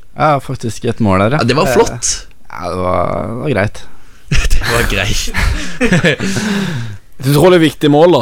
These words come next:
Speaker 1: Ja, det var viktig mål, men det var veldig surt at, eh, det var jo Dennis som,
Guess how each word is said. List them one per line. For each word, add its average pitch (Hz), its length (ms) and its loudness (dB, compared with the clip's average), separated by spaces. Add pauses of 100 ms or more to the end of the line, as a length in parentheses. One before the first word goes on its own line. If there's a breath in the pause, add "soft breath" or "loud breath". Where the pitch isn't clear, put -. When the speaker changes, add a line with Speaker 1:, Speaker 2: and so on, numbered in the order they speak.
(180)
Speaker 1:
Ja, 104 100 0
det 113 80 4
var 113 100 2
viktig 110 200 -4
mål, 107 180 0
men 123 100 2
det 123 60 2
var 123 100 4
veldig 127 220 0
surt 107 420 -4
at, - 280 -6
eh, 101 580 4
det 98 420 -4
var 110 120 4
jo 107 40 0
Dennis 101 380 0
som, 107 120 -4